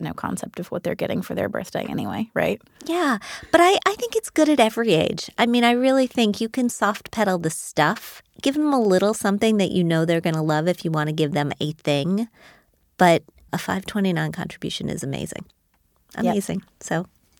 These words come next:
Speaker 1: Our last question is from an anonymous listener who describes herself as blessed and grateful.
Speaker 2: Love that.
Speaker 1: She says, "Hi, Jean and Catherine.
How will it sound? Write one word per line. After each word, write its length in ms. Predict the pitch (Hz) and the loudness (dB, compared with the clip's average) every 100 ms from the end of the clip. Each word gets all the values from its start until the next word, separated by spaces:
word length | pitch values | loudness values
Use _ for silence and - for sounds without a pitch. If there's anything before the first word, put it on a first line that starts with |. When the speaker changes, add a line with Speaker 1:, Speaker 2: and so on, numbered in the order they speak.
| _ | _
Speaker 1:
Our 120 | 214 | 2
last 360 | 208 196 190 - | 6 6 4 0
question 320 | - 196 254 | -2 0 2
is 140 | 233 - | 0 0
from 160 | 185 | -2
an 60 | 180 | -2
anonymous 520 | 175 165 202 226 - | 0 2 4 2 0
listener 320 | 165 - 165 | -6 -6 -6
who 100 | 170 | -4
describes 480 | 170 - 170 180 - | -6 -6 -2 -2 -2
herself 420 | 214 - 202 254 - | -6 -2 -4 -4 -6
as 180 | 165 - | -8 -10
blessed 500 | - 190 240 - - | -6 -4 -4 -6 -6
and 160 | 196 214 | -2 0
grateful. 540 | 180 156 - - - 220 | 0 -4 -6 -8 -6 -2
Speaker 2:
Love 280 | 185 165 160 | 0 0 0
that. 340 | 156 151 240 - _ _ | 0 0 -2 -8 _ _
Speaker 1:
She 160 | - 196 | -6 -4
says, 280 | - 185 | -2 -4
"Hi, 200 | 202 208 | 0 -2
Jean 200 | 226 202 | 0 -2
and 120 | 185 185 | -2 -4
Catherine. 500 | 170 - 175 170 | -6 -4 -4 -4